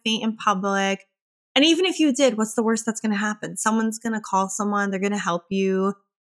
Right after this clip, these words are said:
People are often afraid of being embarrassed in public, like on the subway. I always tell my clients this.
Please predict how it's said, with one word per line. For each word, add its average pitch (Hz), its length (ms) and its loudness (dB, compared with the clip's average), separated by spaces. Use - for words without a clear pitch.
People 247 220 2
are 240 80 6
often 208 800 2
afraid 208 340 0
of 202 100 -2
being 190 200 -2
embarrassed 180 640 -2
in 277 120 0
public, 269 480 -2
like 220 180 2
on 202 120 4
the 190 60 -6
subway. 214 720 2
I 220 60 2
always 208 180 4
tell 214 140 2
my 196 140 0
clients 175 360 -2
this. - 300 -8